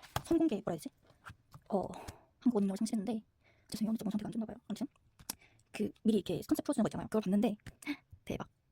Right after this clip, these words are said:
이번에 컨셉도 좋은 거예요. 사실 진짜 저는 그 "나 멋져, 카리스마 있어" 이런 짱짱한 이런 모습보다는 조금 좀, 좀 뭔가 좀 현실적인 <laughs> 그런 짤을 좋아하거든요. 그런 느낌을. 그래서 이번에 집합 때도 어, 약간 검정 색깔, 그 색깔의 앨범을 전 되게 좋아했어요. 딱 걔만 컨셉이 혼자 좀 약간 좀 현실적인, 뭐라 해야지?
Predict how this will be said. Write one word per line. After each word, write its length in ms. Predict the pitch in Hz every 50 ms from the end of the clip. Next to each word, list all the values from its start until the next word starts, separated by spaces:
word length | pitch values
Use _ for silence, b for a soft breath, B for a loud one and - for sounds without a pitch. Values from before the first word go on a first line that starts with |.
| _ _ _ _ _ -
이번에 240 | 220 196 190 196 -
컨셉도 200 | - 311 - -
좋은 120 | - 185
거예요. 120 | 190 180 - -
사실 160 | - - 269
진짜 140 | 247 - - -
저는 160 | 196 190 185
그 160 | - 160 208 B B B B _ -
"나 120 | - 208 208
멋져, 200 | 196 - - 214
카리스마 300 | - - 262 - - 247
있어" 120 | 214 - 196
이런 120 | 190 240 226
짱짱한 280 | - - 294 - 294 233
이런 80 | 233
모습보다는 340 | 247 233 - - 180 170 185
조금 320 | 196 240 - - 254 233 196 - -
좀, 200 | - 196 185 196 202 B B B B B
좀 140 | _ - 220
뭔가 200 | 202 - - - 147 - - _ _ _ _
좀 100 | _ -
현실적인 360 | 208 - 320 320 - - - - -
<laughs> 40 | _
그런 140 | - 226 240
짤을 140 | 214 220 208
좋아하거든요. 300 | - 202 170 - 190 214
그런 160 | - 190 185 180
느낌을. 240 | 170 - - 175 - - - _ _ _ _ _ -
그래서 140 | - - 214
이번에 140 | 196 196
집합 160 | 202 196 - -
때도 240 | 202 196 247 208 226 b b b b b b b -
어, 160 | - 190 190
약간 300 | - - - 190 - - - _ _ _ _ _ _ _
검정 220 | - - 220 254 277
색깔, 260 | 240 - - - - - _ _ _ _ _ _ -
그 100 | - 208
색깔의 340 | 240 - - 202 - - -
앨범을 320 | 220 214 208 208 208 247 233
전 100 | 220 202
되게 100 | 202 202
좋아했어요. 300 | - 208 190 - - - - _ - - _ _
딱 80 | - 214
걔만 240 | - 208 220 226
컨셉이 220 | 220 294 285 285 277
혼자 180 | - 262 262 196
좀 100 | - 220
약간 160 | 196 - 220 - - _ -
좀 160 | 214 196 214 - _
현실적인, 480 | - 269 277 - 277 - - - 226 214 -
뭐라 120 | 180 214
해야지? 180 | 214 - - -